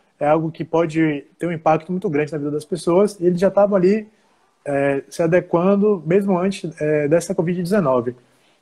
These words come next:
Com a covid dezenove ou qual-, qualquer calamidade na área de saúde, é, pa-, possa, passa a haver, né, há uma,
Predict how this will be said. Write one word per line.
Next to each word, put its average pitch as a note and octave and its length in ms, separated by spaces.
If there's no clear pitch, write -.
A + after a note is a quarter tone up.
Com C4+ 320
a E3+ 140
covid D#3 340
dezenove D3+ 580
ou D#3+ 80
qual-, E3 220
qualquer E3 500
calamidade C3+ 840
na C#3 100
área C#3 160
de - 80
saúde, C#3+ 600
é, C3 760
pa-, G3 240
possa, G3+ 480
passa F3+ 300
a C#3+ 40
haver, C#3+ 320
né, E3 260
há D3 100
uma, D#3 300